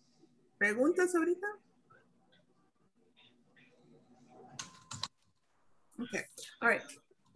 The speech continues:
We, eh, I have a, one more question.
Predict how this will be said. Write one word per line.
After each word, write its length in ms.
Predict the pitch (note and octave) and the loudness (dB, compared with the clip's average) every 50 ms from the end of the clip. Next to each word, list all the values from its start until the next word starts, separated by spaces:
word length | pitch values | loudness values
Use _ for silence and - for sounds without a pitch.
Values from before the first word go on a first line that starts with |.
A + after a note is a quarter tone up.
| A#3 A#3+ A#3+ | -8 0 2
We, 320 | C#4 D4 D4 D4 C#4+ C4+ - - | 4 6 8 8 6 6 4 4
eh, 400 | C4 C4+ C4+ C4 B3+ C4 - - _ - | 6 8 10 10 8 8 6 2 _ 2
I 60 | C#4 | 4
have 240 | C4 C#4+ F4 D#4+ F4 | 8 8 8 8 8
a, 100 | E4+ F4 - | 6 6 6
one 220 | C#4 C4+ C4 B3+ | 6 6 6 6
more 140 | B3 B3+ C4+ | 4 4 4
question. 560 | - E4 D#4+ D#4+ - - G#3 G3 G3 F#3+ - | 4 4 4 4 2 -2 -4 -4 -6 -6 -8